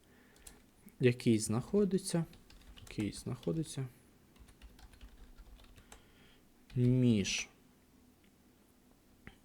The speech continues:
м, так, між, е, типом і ім'ям посилання.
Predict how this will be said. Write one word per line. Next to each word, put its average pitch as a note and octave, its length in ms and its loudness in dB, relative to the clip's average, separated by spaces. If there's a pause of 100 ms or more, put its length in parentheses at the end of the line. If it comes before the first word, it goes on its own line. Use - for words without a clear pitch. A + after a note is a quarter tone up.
(100)
м, A2 240 -4 (320)
так, - 300 -10 (200)
між, A#2 760 -2
е, - 200 -6 (680)
типом E3+ 680 -4 (840)
і F#3+ 300 2
ім'ям A2 600 -4 (640)
посилання. - 600 -10